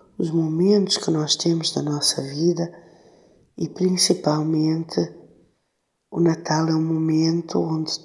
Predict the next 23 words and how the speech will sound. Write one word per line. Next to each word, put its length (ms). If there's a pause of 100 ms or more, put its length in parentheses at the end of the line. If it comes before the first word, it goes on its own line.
tudo 340
deve 280
ser 260
suspenso 1000 (640)
e 100
de 100
acreditarmos 1160 (840)
que 160
o 20
mundo 520
também 720 (1300)
vai 260
dar 180
certo. 600 (1080)
E 140
esse 240
é 20
o 40
maior 400
desafio, 680
na 140
verdade, 640 (1300)
é 340